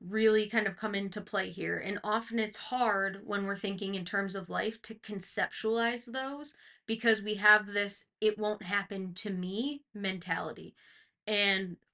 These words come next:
unfortunately, a lot of people have been in the situation where "it won't happen to me" happens to someone close to you and really brings you back down and kind of reframes that and almost hits close to home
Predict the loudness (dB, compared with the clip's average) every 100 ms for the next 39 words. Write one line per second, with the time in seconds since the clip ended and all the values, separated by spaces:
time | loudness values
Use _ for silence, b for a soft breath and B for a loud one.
0 | _ _ _ _ _ -2 0 2 2 2
1 | 2 -4 -4 -4 -2 -2 0 2 4 2
2 | 0 -4 -4 -6 -2 0 0 -2 -4 -6
3 | -6 -6 -4 -6 -6 0 2 0 b b
4 | b _ _ 4 4 2 -2 4 4 2
5 | -6 -6 -4 -2 -2 -2 -10 _ 6 6
6 | 6 -2 -4 -4 -2 -2 -4 -4 -4 -4
7 | -4 -4 -2 -2 -2 -2 0 0 2 0
8 | 0 0 0 -2 -4 -4 2 2 2 0
9 | -2 -2 -6 -12 b b b -4 -4 -4
10 | -8 _ -2 2 4 2 -4 -12 -12 -4
11 | -2 0 2 2 2 4 4 4 2 4
12 | 4 2 -4 -6 -6 -6 -6 -6 -6 -6
13 | -6